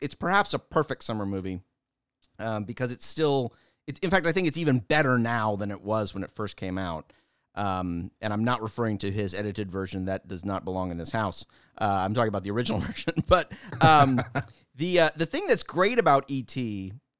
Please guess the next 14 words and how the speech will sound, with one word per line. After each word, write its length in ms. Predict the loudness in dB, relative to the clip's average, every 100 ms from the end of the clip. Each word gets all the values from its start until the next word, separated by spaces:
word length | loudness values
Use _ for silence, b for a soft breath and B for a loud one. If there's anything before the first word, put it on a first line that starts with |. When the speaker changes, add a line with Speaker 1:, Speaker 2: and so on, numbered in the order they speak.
| _ -6
Speaker 1:
um, 360 | -2 -2 -4 -2 0
I 80 |
love 240 | 4 4 4
it 120 | 0
because 280 | -2 0 2
I 100 | 2
feel 180 | 0 0
like 160 | 0
it's 140 | 0 -2
almost 320 | -2 -2 -4
a 60 |
study 440 | -4 -2 -2 -2 -4
in 120 | -4 -4
empathy. 500 | -4 -4 -8 -18